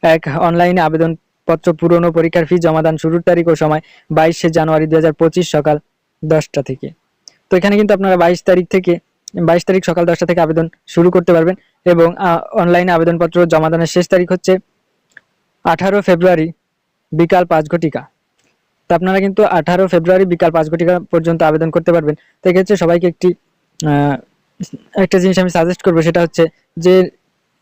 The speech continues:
শেষ সময় এবং তারিখের জন্য অপেক্ষা না করে হাতে যথেষ্ট পরিমাণ সময় হাতে রেখে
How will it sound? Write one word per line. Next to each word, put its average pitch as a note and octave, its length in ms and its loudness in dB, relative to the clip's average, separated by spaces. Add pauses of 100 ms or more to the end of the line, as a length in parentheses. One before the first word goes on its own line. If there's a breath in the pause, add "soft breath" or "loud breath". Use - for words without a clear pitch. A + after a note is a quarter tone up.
(140)
শেষ G3+ 280 0
সময় F#3+ 300 -2
এবং F#3+ 240 0
তারিখের F3 520 0
জন্য E3+ 220 0
অপেক্ষা F3 300 -2
না F3 160 -2
করে F3+ 220 2
হাতে D#3+ 320 0 (320)
যথেষ্ট E3 360 0
পরিমাণ F#3 340 0
সময় E3+ 340 -2
হাতে D#3 200 -2
রেখে F3+ 320 -2